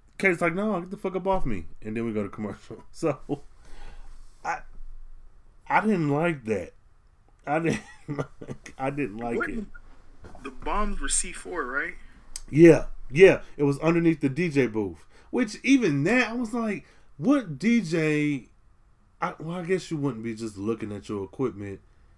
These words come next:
Speaker 1: underneath, but, um, I don't know. That just felt like, how did she,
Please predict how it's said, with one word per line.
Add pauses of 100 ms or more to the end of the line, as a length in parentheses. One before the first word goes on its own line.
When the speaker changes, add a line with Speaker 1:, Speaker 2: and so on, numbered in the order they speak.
(580)
Speaker 1:
underneath,
but, (140)
um, (260)
I
don't
know.
That
just
felt (720)
like,
how
did
she,